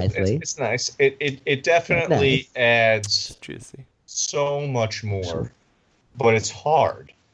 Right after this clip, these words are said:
Speaker 2: And these guys have all been doing it for only about, you know, I think, like, s-, I don't know, nine weeks maybe. I think they've had it.
Speaker 3: Oh, wow.
Speaker 1: Oh, really?
Speaker 2: Whereas you know, it's, it's fairly new. So,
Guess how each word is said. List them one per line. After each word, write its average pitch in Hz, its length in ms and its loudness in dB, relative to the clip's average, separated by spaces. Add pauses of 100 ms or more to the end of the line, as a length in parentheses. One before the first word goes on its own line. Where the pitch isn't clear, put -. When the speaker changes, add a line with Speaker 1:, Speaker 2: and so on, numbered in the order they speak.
(320)
Speaker 2:
And 113 220 0
these 131 240 0
guys 120 320 2
have 110 120 -6
all 107 160 0
been 104 220 -4
doing 104 340 -2
it 104 120 0
for 101 200 -6
only 98 320 -4
about, 92 460 2 (140)
you 104 120 -6
know, 85 240 -10 (520)
I - 60 -18
think, - 240 -16
like, 98 180 -4 (480)
s-, - 720 -10
I 98 60 -4
don't 87 100 -6
know, 73 100 -10
nine 85 460 -6
weeks 92 400 -8
maybe. 110 360 -2
I - 20 -2
think 110 220 -8
they've 110 160 -4
had 113 220 -2
it. 113 100 -6 (420)
Speaker 3:
Oh, 175 120 -10
wow. 107 240 4
Speaker 1:
Oh, 98 40 6
really? 98 220 6
Speaker 2:
Whereas 98 500 2 (380)
you 127 120 2
know, 107 160 4
it's, 104 240 -4
it's - 180 0
fairly 113 380 2
new. 131 240 -4
So, 104 380 -2